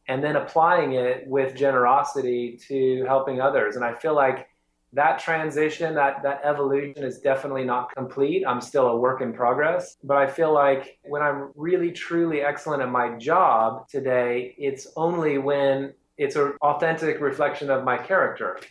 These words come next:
And so to be better and better at my job, I've had to become a better and better person over time.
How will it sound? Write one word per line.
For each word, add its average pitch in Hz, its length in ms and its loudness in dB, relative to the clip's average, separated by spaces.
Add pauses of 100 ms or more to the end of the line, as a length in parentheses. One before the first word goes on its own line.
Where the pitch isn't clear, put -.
(480)
And 131 140 -10
so 139 160 0
to 143 140 -4
be 151 160 -2
better 160 340 2
and 135 100 -2
better 143 220 4
at 131 100 2
my 120 140 0
job, 139 540 2 (460)
I've 123 160 -2
had 135 200 2
to 131 60 -4
become 127 1040 -4 (180)
a 127 180 -12
better 135 260 4
and 117 80 0
better 120 300 0
person 98 480 -6 (320)
over 107 280 -8
time. - 380 -8